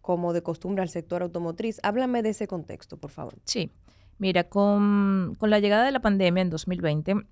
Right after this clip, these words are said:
Speaker 2: eh, pues evidentemente se pararon las líneas de producción. Fuimos todos a casa, a trabajar desde casa.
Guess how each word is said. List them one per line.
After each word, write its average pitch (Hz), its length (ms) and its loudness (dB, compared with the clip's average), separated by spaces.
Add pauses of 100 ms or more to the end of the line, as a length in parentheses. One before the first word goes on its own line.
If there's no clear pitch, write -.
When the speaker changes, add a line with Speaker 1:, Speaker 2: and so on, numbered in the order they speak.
(440)
Speaker 2:
eh, 160 680 -2 (460)
pues - 220 -4
evidentemente 175 840 0
se - 120 -14
pararon 170 380 0
las 165 120 -4
líneas 165 220 -4
de 175 60 -4
producción. 170 640 -6 (720)
Fuimos 175 240 -4
todos 160 260 -2
a 143 40 -8
casa, 208 460 0 (280)
a 156 100 -8
trabajar 165 380 2
desde 160 260 0
casa. 202 420 -2